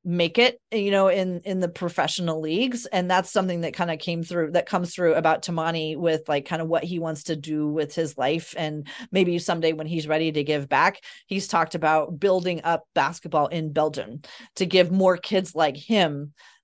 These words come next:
the opportunity, um, you know, that he didn't have because bas-, Belgium just, basketball is just not that big in his home country.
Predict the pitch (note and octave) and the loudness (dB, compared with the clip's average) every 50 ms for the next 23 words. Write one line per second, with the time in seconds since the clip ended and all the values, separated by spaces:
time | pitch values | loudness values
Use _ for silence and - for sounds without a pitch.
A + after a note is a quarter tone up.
0 | - E3+ E3+ D#3 C3 E3 D#3+ - F3+ E3 E3+ - F#3 E3+ D#3+ D#3 D3+ D3+ D3 D3 | -4 0 2 2 2 2 0 2 2 0 0 0 -4 -2 -2 -2 -2 -2 -2 -2
1 | C#3 C#3 C#3 C#3 - - E3+ D#3+ D3+ C#3+ B2+ B2+ C3 C#3 E3 - _ - F3 F3 | -2 -2 -4 -6 -6 -6 -6 -4 -4 -4 -6 -8 -8 -12 -12 -14 _ -18 -18 -18
2 | - _ - G3+ F3+ F3+ E3 D#3+ D#3+ E3 D#3 - G3+ F3+ F3+ E3 D#3+ C#3+ D#3 E3+ | -18 _ -8 -4 -2 0 2 4 4 2 2 2 0 2 2 2 2 0 -2 0
3 | D#3+ D3 C#3 - D#3 - E3 D3+ C#3+ D3 B2+ C#3 - - - F3 D3 D#3 D3 D3+ | 0 0 -2 -2 -4 -4 -4 -4 0 0 0 0 0 -4 -8 -4 0 2 2 2
4 | D3 D3+ D3 C#3+ C#3 - - _ _ - E3 D#3 E3 C#3+ C#3+ - E3 D#3+ D3 C#3+ | 2 -2 -6 -6 -8 -10 -12 _ _ -8 -2 2 2 2 2 0 -2 -2 -2 -2
5 | C#3+ D3 C#3+ E3+ C3 B2+ - A#2 A2+ - - E3 D3+ C#3 C3+ - - E3 D#3 D#3 | -4 -6 -4 -4 -2 -2 -4 -4 -6 -2 0 0 0 0 -4 -6 -8 -8 -6 -6
6 | D3+ D3 - D#3 D3+ D3 - E3 D#3 - D3+ C3+ C3+ | -6 -4 -4 -4 -4 -2 -4 -4 -2 -2 -4 -6 -6